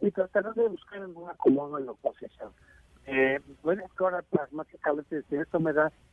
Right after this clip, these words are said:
posibilidad ya de que me saquen de Morena, pero yo quedo bien con la oposición, con los críticos de López Obrador, de haber frenado una ley que puede ser antidemocrática, que lo es desde mi punto de vista,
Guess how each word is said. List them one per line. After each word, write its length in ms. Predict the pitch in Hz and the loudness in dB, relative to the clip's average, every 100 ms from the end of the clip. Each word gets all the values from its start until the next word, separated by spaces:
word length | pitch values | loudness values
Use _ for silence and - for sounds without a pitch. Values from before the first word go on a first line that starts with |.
| _ - | _ -16
posibilidad 640 | 127 - 127 123 135 160 151 | -14 -8 -6 0 4 4 4
ya 140 | 151 | 0
de 80 | 151 | 0
que 300 | - 117 107 110 | -4 -4 -4 -10
me 120 | 113 - | -12 -2
saquen 400 | 165 180 170 175 | -2 0 -2 0
de 100 | 165 | 2
Morena, 560 | 165 165 160 156 160 175 _ - _ _ _ | 2 2 -4 -6 -6 -8 _ -20 _ _ _
pero 140 | - 110 | -10 -4
yo 140 | 123 - | -2 2
quedo 240 | 151 127 | 2 2
bien 180 | 127 139 | -2 -4
con 180 | 139 123 | -6 -6
la 80 | |
oposición, 680 | 107 110 - 107 - 143 143 | -6 -8 -18 -4 2 2 2
con 180 | - 117 | -4 -10
los 180 | 104 - | -10 -10
críticos 500 | - - - - 117 | -6 -2 0 0 0
de 80 | 117 | 0
López 340 | 110 - - | 0 -4 -4
Obrador, 460 | 131 147 196 175 180 _ _ _ - | 0 2 4 2 2 _ _ _ -10
de 60 | |
haber 180 | 123 151 | -6 -4
frenado 560 | 170 196 175 165 190 - - | -4 0 0 0 -4 -10 -14
una 240 | 135 147 | -8 -6
ley 340 | 214 175 147 180 - _ _ _ - | -2 2 2 0 -10 _ _ _ -4
que 220 | 135 165 - - | -2 -2 -8 -8
puede 200 | 131 120 | -4 0
ser 180 | 135 127 | 2 2
antidemocrática, 880 | 123 127 101 101 - 151 175 - 220 | 0 -4 -2 -2 0 -2 -2 -6 -6
que 140 | - | -6
lo 220 | 101 104 | 0 4
es 140 | 131 185 _ - | 6 4 _ -14
desde 220 | 110 104 | -10 -10
mi 80 | 95 | -12
punto 300 | - 113 151 | -12 -2 0
de 60 | |
vista, 320 | 151 - - | 0 2 0